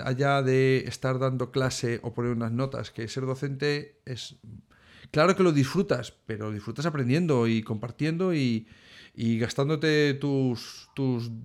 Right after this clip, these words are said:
dineros, que, oye, habrá gente que le sobran, pero otra gente va un poco justa. Em, ¿dónde va a ser Aula Blog este año? Que no lo sé.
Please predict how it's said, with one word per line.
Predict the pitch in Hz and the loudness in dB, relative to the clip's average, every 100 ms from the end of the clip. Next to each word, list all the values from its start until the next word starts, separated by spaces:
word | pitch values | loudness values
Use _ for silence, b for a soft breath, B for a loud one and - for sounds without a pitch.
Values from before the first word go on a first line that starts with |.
| 117 | -6
dineros, | 120 123 135 160 180 | 0 2 4 2 0
que, | - 110 107 | -2 -2 0
oye, | 117 135 107 | 0 2 0
habrá | 110 | -2
gente | 107 117 120 | -2 -4 -4
que | |
le | 120 | -4
sobran, | 110 135 147 | -4 -4 -4
pero | 113 | -6
otra | - 113 | -8 -6
gente | 113 131 | -4 0
va | 139 | 0
un | 131 | 0
poco | 127 110 113 110 | -2 0 -2 -2
justa. | 151 170 - 104 B B B B B B B B | -4 -6 -6 -14 B B B B B B B B
Em, | 165 156 147 143 135 123 113 110 - _ _ - | 6 6 6 2 2 2 -2 -6 -10 _ _ 0
¿dónde | 131 202 208 | 6 8 8
va | 202 | 4
a | |
ser | 185 190 185 175 170 160 | 4 4 6 6 4 2
Aula | 160 160 156 | 2 4 4
Blog | 151 151 | 4 2
este | 139 123 | 0 -2
año? | 104 107 | -4 -2
Que | 127 | 0
no | 143 | 2
lo | 175 | 2
sé. | - 110 98 | 0 -4 -8